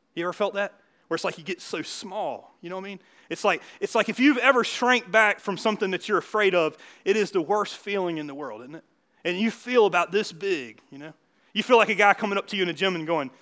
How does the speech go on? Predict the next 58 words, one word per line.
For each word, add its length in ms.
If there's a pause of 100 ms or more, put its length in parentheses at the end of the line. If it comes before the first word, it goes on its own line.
(420)
"You 60
know, 60
your 140
muscles 320
are 60
kinda 200
small. 240
Maybe 160
you 80
don't 140
need 160
an 60
extra 280
large 180
shirt. 260
You 60
kinda 220
need 160
a 40
medium," 360 (180)
you 80
know? 100 (180)
<laughs> 1120
What? 280 (320)
<laughs> 120 (440)
You, 140
you 140
wanna, 220
you 140
wanna 160
hurt 180
a 60
man's 260
feelings, 300
say 140
that 180
to 80
him. 80
You 80
know, 60
it's 100
like, 200
"Man, 400
there's 140
some 140
pretty 180
big 180
muscles, 280
but 80
you 80
probably 180
need 140
a 40
smaller 280
shirt," 420
<laughs> 60
you 80
know? 200